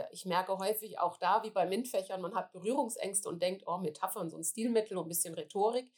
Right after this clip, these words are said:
Ähm, die, äh, Kognitionswissenschaften, gerade die Kognitionslinguistik, zeigt seit den achtzigern ungefähr,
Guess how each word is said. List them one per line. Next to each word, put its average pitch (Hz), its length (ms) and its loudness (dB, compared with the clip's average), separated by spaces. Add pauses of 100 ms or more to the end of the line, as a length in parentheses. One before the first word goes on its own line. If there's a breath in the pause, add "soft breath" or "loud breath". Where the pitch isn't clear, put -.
(540 soft breath)
Ähm, 190 280 4
die, 185 460 -4 (280)
äh, 175 140 0
Kognitionswissenschaften, 202 1200 0
gerade 185 220 -2
die 185 120 -12
Kognitionslinguistik, 190 1200 -2
zeigt 190 420 4
seit 190 380 -2
den 175 160 -6
achtzigern 185 680 0
ungefähr, 185 680 -6